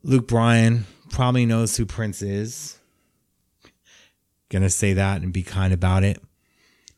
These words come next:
<sighs> I mean, is network television gonna give Prince, like, an hour special where they show live performances of him instead?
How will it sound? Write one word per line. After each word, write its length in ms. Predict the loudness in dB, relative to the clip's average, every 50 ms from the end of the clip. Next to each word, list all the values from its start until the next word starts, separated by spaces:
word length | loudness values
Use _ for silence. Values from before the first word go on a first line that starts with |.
| _ _ _ _ _ _ _ _ _ _ _ _ _ _ _ _ _ _ _ _ _ _ _ _ _ _ _ _
<sighs> 100 | -14 -12 -10 -10 -12 -12 -14 -14 -16 -16 -18 -20 -20 -20 -20 _ _ _ _ -8
I 100 | -4 -2
mean, 440 | 0 2 2 2 2 0 -2 -4 -6 _ _ _ _ _ _ _ _ _ _ _ _ _ _ _ _ _ -20 -20 -20 _ -16 -14 -14 -12 -12 -12 -14 -2 2
is 200 | 4 4 6 6
network 380 | 6 6 6 6 4 2 2
television 520 | 2 2 2 2 4 2 2 2 2 2 2
gonna 160 | 2 2 2
give 240 | 2 0 0 2 2
Prince, 500 | 2 2 2 2 0 0 0 -2 -2 0
like, 240 | 0 -2 0 0 -2
an 100 | -2 -2
hour 440 | -4 -6 -6 -6 -6 -6 -6 -6
special 800 | -6 -6 -6 -6 -4 -4 -4 -2 -2 -2 -2 -2 0 -2 -2 -4 -4
where 520 | -2 -2 0 0 0 0 0 -2 -4 -6 -8 _ _ _ _ _ _ _ -2
they 120 | 0 0
show 260 | 2 2 4 4 4
live 360 | 4 4 4 2 2 2 2
performances 840 | 4 4 4 4 2 2 4 4 2 2 2 2 2 2 2 2 0
of 120 | -2 -4 -4
him 560 | -4 -2 0 0 0 0 0 -2 -4 -6 -6
instead? 680 | -6 -4 -4 -4 -4 -2 -2 0 2 2 0 0 -2 -6